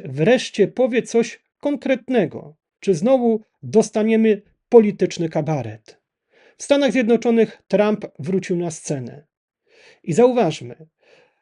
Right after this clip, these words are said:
społeczeństwo zostało całkowicie zgenderyzowane, społeczeństwo zostało poddane indoktrynacji, ale postanowiło odnaleźć w sobie takie pokłady, y,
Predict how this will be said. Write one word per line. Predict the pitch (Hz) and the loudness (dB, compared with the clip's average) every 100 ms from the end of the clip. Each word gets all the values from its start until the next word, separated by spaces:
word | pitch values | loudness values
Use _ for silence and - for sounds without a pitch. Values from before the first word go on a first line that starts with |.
| _ _ _ | _ _ _
społeczeństwo | - 214 226 226 285 285 - 196 | -2 6 6 6 2 -4 -4 -4
zostało | 214 - 233 226 | -2 -2 0 0
całkowicie | 226 220 226 208 240 - 147 - | 0 -2 -2 -4 -6 -6 -6 -8
zgenderyzowane, | 135 120 185 214 214 220 220 202 196 131 127 135 151 _ | -14 -2 0 2 2 2 0 0 -4 -6 -12 -18 -20 _
społeczeństwo | - - 220 214 254 240 220 | -6 4 4 4 -2 -2 -2
zostało | 202 202 226 | -2 0 -2
poddane | 220 202 180 220 214 | 0 -4 -2 0 0
indoktrynacji, | - 202 208 214 - 226 226 160 - | -2 -2 -2 -2 -4 -2 -2 -4 -6
ale | 143 175 | -6 -4
postanowiło | 214 214 175 - - 226 226 233 233 - - - | -4 -6 -8 -6 0 2 2 2 0 0 -4 -2
odnaleźć | 170 196 247 226 - | 2 2 2 0 -2
w | |
sobie | - 190 185 | -4 -2 -2
takie | - 226 226 226 | -2 -6 -4 -4
pokłady, | 220 202 202 208 180 147 165 - _ _ _ - | -4 -4 -2 0 0 -2 -6 -14 _ _ _ -16
y, | 165 175 | -12 -12